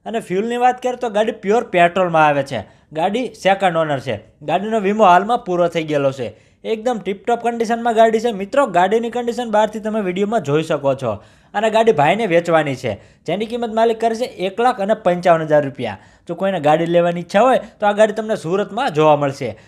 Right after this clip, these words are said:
જો તમારે ગાડી વિશે વધારે વિગત મેળવી હોય, તો વીડિયોની નીચે ડિસ્ક્રિપ્શનમાં આપણા માલિકનો નંબર આપેલો છે, ત્યાંથી તમે માલિકને કોન્ટેક્ટ કરી અને ગાડી વિશે વધારે વિગત મેળવી શકો છો.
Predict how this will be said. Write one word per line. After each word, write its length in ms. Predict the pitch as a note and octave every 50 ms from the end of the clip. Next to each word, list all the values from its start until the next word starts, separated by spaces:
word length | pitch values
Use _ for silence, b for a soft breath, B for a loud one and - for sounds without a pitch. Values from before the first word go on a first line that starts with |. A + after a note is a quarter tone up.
| b -
જો 60 | F#3
તમારે 240 | F#3+ A3 G#3+ G#3+ F#3
ગાડી 220 | E3+ F#3+ G3+ G#3 G3+
વિશે 200 | G#3+ G3 - F#3+
વધારે 300 | D3+ D#3+ E3 F#3 G3 G3+
વિગત 280 | G3+ G#3 G#3+ G#3+ G#3
મેળવી 280 | G3 G3+ A#3 B3 A#3 G#3+
હોય, 200 | F#3 F3+ G3 G3 B B B B -
તો 60 | E3
વીડિયોની 380 | C#3+ D#3+ G3 F#3+ A3 A#3 A#3 A#3
નીચે 220 | A3+ A#3 A#3 B3
ડિસ્ક્રિપ્શનમાં 600 | A3 F#3+ F3 - - G#3 E3+ G#3+ G#3 G#3+ A3 A3+
આપણા 200 | G#3+ A3 A3 A3
માલિકનો 460 | G3 E3+ E3 F3 F#3+ G3+ G3 G#3 G#3+
નંબર 240 | G#3 G#3 G#3 G#3+ G#3+
આપેલો 420 | - - F#3+ G3+ G3 A3+ G#3+ G3+ G3
છે, 160 | F#3+ G#3 G3+
ત્યાંથી 260 | G3+ G3+ G3 F#3+ G3
તમે 180 | F#3+ G#3 G3+ G3
માલિકને 380 | F3+ F#3+ G3 G3 G3+ G3+ G3
કોન્ટેક્ટ 420 | F#3 - F#3+ G3 F#3+ G#3 G3 - -
કરી 240 | G#3+ A3+ A#3+ G#3 D#3 B B B B B
અને 140 | G3+ G#3 G#3
ગાડી 260 | F3+ F3 F#3 F#3+ F#3+
વિશે 180 | G3+ G3 G3 G#3
વધારે 340 | G3+ F3 E3 E3+ F#3 F#3 F3
વિગત 320 | D3+ D3+ E3 G#3+ A#3 F#3+
મેળવી 320 | E3+ D3+ D3+ D3+ D3+ D3 C#3+
શકો 260 | C#3+ C#3+ C#3 C3+ B2+
છો. 380 | B2+ - B2 G#2 F#2 - _